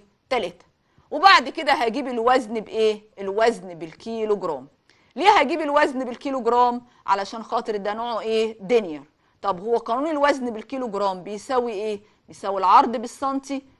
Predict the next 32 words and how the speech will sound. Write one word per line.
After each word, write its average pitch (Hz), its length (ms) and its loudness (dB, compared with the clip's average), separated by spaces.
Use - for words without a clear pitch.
في 151 80 -20
اتنين 226 240 -6
على 254 240 8
خمسة 262 500 -4
في 202 80 -10
الجوج 226 720 -6
في 170 100 -10
عدد 208 340 4
الأوجه 247 600 0
في 165 120 -20
طول 233 240 -4
الغرزة 254 640 2
في 185 120 -4
عدد 254 340 6
أسطر 277 400 -6
السنتي 285 680 -4
في 196 80 -12
طول 269 180 -6
القماش 254 440 -4
بالسنتي 277 640 -6
على 254 340 4
مية. 175 360 -6
يبقى - 120 -12
أنا 208 100 -10
كده 214 180 -8
جبت - 260 -10
الطول 294 360 -8
بالمتر، 196 560 -8
وفوق 226 520 -2
تع-، - 260 2
عندي 202 520 -4
النمرة 269 500 4